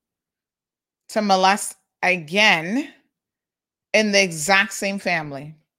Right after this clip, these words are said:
And this time it just happened to have been his own daughter. I,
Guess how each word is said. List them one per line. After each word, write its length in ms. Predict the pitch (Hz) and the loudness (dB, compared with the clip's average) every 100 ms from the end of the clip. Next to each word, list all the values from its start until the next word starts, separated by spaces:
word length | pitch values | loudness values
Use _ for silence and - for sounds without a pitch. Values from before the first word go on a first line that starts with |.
| _ _ _ _ | _ _ _ _
And 220 | 170 175 185 | -4 -2 -2
this 200 | 202 - | -2 -2
time 260 | 175 165 | -2 -2
it 120 | 156 | -4
just 180 | 156 165 | -8 -8
happened 420 | - 160 - 170 151 | -6 -6 -6 -12 -10
to 440 | 160 156 151 151 _ _ _ _ | -10 -8 -8 -12 _ _ _ _
have 280 | - 170 151 | -4 -4 -4
been 220 | 175 170 | -6 -4
his 240 | 170 156 156 | -6 -6 -8
own 180 | 151 | -8
daughter. 460 | 151 139 131 117 - - | -8 -8 -8 -10 -12 -8
I, 120 | 180 | -8